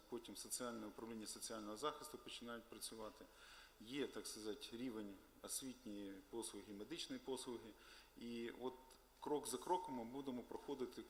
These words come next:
кожну послугу для того, щоб наші безпосередньо голови об'єднаних територіальних громад розуміли, як ця система буде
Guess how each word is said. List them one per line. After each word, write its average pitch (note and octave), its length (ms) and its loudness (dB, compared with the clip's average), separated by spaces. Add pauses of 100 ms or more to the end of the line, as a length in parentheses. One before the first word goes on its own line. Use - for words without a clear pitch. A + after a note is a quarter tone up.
кожну A#2+ 240 2
послугу C#3+ 440 0
для G#2+ 120 -4
того, B2 300 2
щоб G2+ 280 -2
наші A#2+ 260 2 (160)
безпосередньо B2+ 840 8
голови A#2+ 260 6
об'єднаних G#2+ 380 0
територіальних A2+ 520 0
громад D3 280 2 (580)
розуміли, C3+ 600 6 (180)
як A#2+ 180 6
ця - 120 2
система C3 580 6
буде A2 140 6